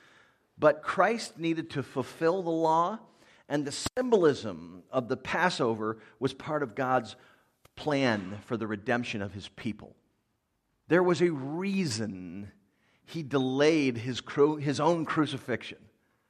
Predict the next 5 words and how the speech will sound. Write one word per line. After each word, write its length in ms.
And 360
his 180
brothers, 760
we'll 160
see, 460